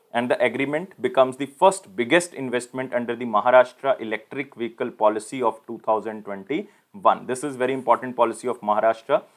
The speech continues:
and this new policy aims to electrify ten percent of the vehicles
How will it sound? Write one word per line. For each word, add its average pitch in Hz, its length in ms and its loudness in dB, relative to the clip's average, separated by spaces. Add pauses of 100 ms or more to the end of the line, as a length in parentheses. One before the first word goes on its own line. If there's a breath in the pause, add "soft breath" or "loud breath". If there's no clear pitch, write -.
(140 soft breath)
and 117 180 -2
this 127 200 -4
new 127 180 -4
policy 123 500 0
aims 120 220 -8
to - 140 -8
electrify 127 640 -4
ten 147 320 -6
percent 123 460 -6
of 113 200 -2
the 120 60 -6
vehicles 110 640 -4